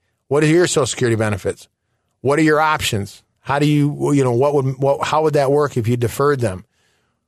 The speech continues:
Or, you know, your claiming strategies. Does an annuity make sense for you for income? What about a pension? I just, again, had a, a meeting with someone.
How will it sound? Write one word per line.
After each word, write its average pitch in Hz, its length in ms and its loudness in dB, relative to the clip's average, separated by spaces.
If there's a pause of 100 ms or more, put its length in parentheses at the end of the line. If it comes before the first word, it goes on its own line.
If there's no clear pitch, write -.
Or, 113 240 -2 (140)
you 127 120 -2
know, 120 120 0
your 113 140 0
claiming 147 420 0
strategies. 98 680 -4 (1200)
Does 143 240 2
an 156 80 4
annuity 143 380 4
make 135 200 2
sense 143 280 0
for - 100 -4
you 117 140 2
for 113 180 -2
income? 120 380 -2 (420)
What 139 160 0
about 151 200 0
a - 40 -2
pension? 135 420 -2
I 101 120 -2
just, 117 260 -4
again, 123 220 0
had 117 180 0
a, 107 200 0
a 107 40 0
meeting 123 380 2
with 113 80 0
someone. 123 500 -2